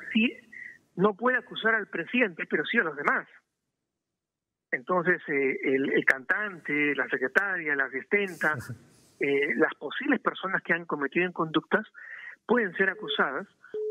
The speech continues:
Speaker 1: pero el presidente de la República, si es que se le encontrara después de las investigaciones alguna responsabilidad de carácter penal, eh, eh, faltan, eh, unos cuantos meses y entonces se lo podrá acusar,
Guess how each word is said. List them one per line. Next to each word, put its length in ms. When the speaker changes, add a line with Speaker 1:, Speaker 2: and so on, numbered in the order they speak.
Speaker 1:
pero 240
el 80
presidente 340
de 80
la 60
República, 580
si 140
es 100
que 140
se 160
le 80
encontrara 800
después 360
de 80
las 120
investigaciones 680
alguna 400
responsabilidad 720
de 80
carácter 380
penal, 360
eh, 320
eh, 720
faltan, 720
eh, 200
unos 260
cuantos 340
meses 360
y 260
entonces 500
se 60
lo 140
podrá 420
acusar, 500